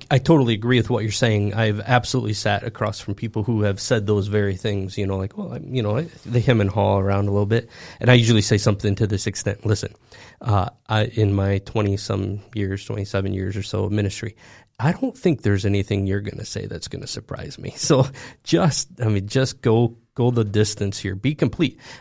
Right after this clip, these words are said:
I think this is true of us today, though, too. There are times that legitimately I can't remember all those things, but this is where I think we ask of the Lord, "Lord,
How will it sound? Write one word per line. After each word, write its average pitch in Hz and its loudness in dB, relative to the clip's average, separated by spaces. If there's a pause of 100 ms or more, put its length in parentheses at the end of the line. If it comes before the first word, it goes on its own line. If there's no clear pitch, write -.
(120)
I 269 8
think 294 2
this 247 0
is 208 0
true 185 4
of 110 4
us 147 4
today, 107 2
though, 101 0
too. - -4 (340)
There 269 4
are 175 6
times - -4
that - 4
legitimately 120 0 (100)
I 226 2
can't - -4
remember 165 0
all 175 2
those 175 -2
things, 185 -2 (320)
but 131 2
this 226 2
is - -4
where 190 2
I 117 4
think 131 2
we 131 4
ask 113 2
of 95 0
the 95 -6
Lord, 117 2
"Lord, 135 4